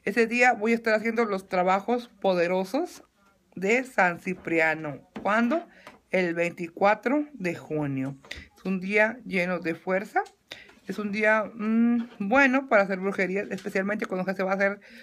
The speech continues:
brujerías con San Cipriano. La magia poderosísima de San Cipriano. Para todos ustedes, los que no saben quién es San Cipriano, bueno,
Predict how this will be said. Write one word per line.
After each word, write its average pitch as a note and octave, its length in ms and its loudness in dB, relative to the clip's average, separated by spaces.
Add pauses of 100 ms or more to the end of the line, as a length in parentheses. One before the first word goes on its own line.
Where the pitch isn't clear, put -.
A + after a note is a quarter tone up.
(140)
brujerías F#3+ 680 0
con G3+ 280 -2
San F#3+ 260 -2
Cipriano. C#3+ 760 -6
La D#3 160 -6
magia F#3+ 380 -4
poderosísima F#3 800 -4 (420)
de F3+ 100 -2
San F3+ 240 -2
Cipriano. A3 520 0
Para G3+ 240 2
todos G#3+ 220 -2
ustedes, G#3+ 400 0
los G3+ 140 -8
que F#3+ 100 -4
no F3+ 140 -6
saben G3 220 0
quién F#3 200 -4
es F#3+ 80 -6
San F#3+ 160 -4
Cipriano, A3 540 0
bueno, G3 440 -2